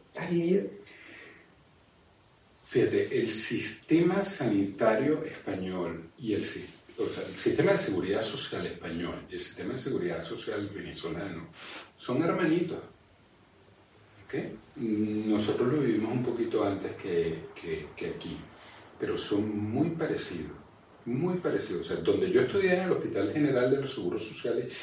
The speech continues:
Speaker 2: Miguel Pérez Carreño es Hospital General de los Seguros Sociales. O sea, era el hospital de referencia, uno de los hospitales de referencia del Seguro Social.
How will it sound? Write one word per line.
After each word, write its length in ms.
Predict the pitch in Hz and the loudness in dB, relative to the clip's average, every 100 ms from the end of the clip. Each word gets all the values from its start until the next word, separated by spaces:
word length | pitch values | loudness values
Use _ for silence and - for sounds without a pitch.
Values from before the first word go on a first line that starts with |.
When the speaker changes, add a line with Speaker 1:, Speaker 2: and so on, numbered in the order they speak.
| - - | -14 0
Speaker 2:
Miguel 320 | 113 - - | 6 8 10
Pérez 260 | 156 160 - | 12 10 10
Carreño 480 | 147 - - - - - - _ _ _ _ _ _ - | 10 10 8 2 -2 -6 -18 _ _ _ _ _ _ -4
es 220 | - - - | -2 -2 -6
Hospital 480 | - - - - | -4 -2 -2 -6
General 400 | - 147 151 - | -6 -6 -4 -2
de 60 | - | -4
los 140 | 165 | -4
Seguros 340 | - - - - | -8 -8 -8 -6
Sociales. 560 | 165 160 92 92 - - - - | -6 -8 -8 -10 -10 -16 -20 -20
O 40 | - | -10
sea, 120 | 95 | -4
era 100 | 95 | 0
el 80 | 127 | 2
hospital 460 | - 131 113 123 139 | 0 -4 -2 -2 0
de 100 | 151 | 0
referencia, 600 | 147 - 98 101 101 - | 0 -2 -2 -2 -2 -2
uno 160 | 127 | 0
de 60 | 147 | 2
los 100 | 151 | 2
hospitales 460 | - - - 113 - | 0 -8 -6 -4 -2
de 60 | |
referencia 460 | 151 - 123 127 170 | -2 -4 -4 -4 -4
del 80 | - | -4
Seguro 400 | - - - 135 | -6 -6 -4 -4
Social. 540 | - - - 82 - | -6 -10 -8 -8 -8